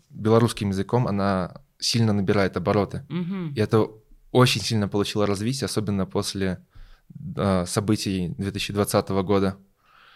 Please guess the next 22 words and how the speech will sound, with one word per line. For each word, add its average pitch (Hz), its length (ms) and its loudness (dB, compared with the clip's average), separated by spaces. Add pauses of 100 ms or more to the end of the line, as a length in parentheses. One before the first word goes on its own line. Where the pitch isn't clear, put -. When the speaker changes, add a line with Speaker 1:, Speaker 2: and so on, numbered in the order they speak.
(340)
Speaker 1:
когда 98 1040 2 (520)
люди... 101 680 0 (2250)
Понимание 123 480 10
уже, 104 180 4
по 107 100 0
сути, 120 280 2
было 110 340 6
еще 101 220 2
до 110 200 4
этого, 104 500 4 (720)
но 113 340 8
вот 110 140 8
это 120 140 6
был, 110 120 6
собственно, 117 380 2
момент 113 480 4
такой, 107 600 6
не 104 80 -4
знаю, 101 220 2
как - 300 -8 (320)
объединение, 110 840 4
реинкарнации, 107 960 2